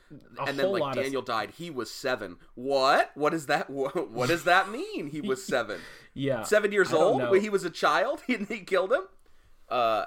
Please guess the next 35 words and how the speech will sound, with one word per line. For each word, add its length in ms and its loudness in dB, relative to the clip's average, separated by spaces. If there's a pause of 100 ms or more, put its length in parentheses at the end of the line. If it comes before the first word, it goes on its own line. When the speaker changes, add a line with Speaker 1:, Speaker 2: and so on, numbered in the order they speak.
(120)
Speaker 2:
so, 200 -2
yeah, 340 -2
I 100 2
don't 140 0
know 80 -4
who 80 -4
Daniel 380 -4
is, 80 -10
but 120 -8
they 100 -2
made 140 -4
a 60 -4
big 380 -6 (200)
fucking 380 -8
stink 480 -8
about 260 -4
him 120 -10
this 180 -12
episode. 540 -8
Speaker 1:
Yeah, 380 -6 (140)
no, 300 -4
no 220 0
clue. 320 -8
I, 100 -6
you 160 -8
know 80 -2
who, 320 -4 (680)
um, 420 -6 (340)
I 100 -6
never 200 -2
saw 220 -2
before 420 -6
this 180 -8
episode 420 -2
and 320 -10